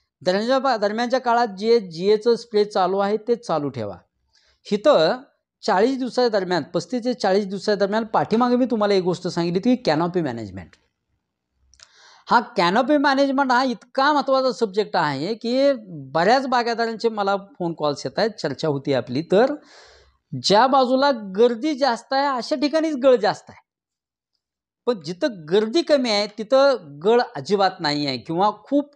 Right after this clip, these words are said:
कमी प्रमाणात आहे. त्यामुळं बागायतदार मित्रांनो, अगोदरच गर्दी कमी करायला पाहिजे होती. ज्या बागायतदारांचे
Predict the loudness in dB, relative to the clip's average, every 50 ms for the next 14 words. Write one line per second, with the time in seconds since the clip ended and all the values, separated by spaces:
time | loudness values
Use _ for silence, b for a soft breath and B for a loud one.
0 | _ _ 2 2 2 4 2 -4 -2 -2 -2 0 0 -2 -2 -2 -4 -4 -8 -8
1 | -4 -2 -2 0 2 2 2 4 2 2 0 -4 -6 -2 0 0 0 0 -2 -2
2 | 0 0 0 2 0 0 -4 -6 b b b b b b b b b _ -18 -12
3 | -4 -2 0 4 4 6 6 6 4 4 2 0 -10 -16 -8 -2 -2 -2 -2 -2
4 | -6 -2 -2 -4 -2 -2 -4 -2 0 0 0 0 0 0 -2 0 -4 -6 -4 -6
5 | -6 -2 0 0 0 2 2 0 -2 0 -2 -4 -4 -4 -4 -4 -4 -4 -8 -8
6 | -4 0 2 2 2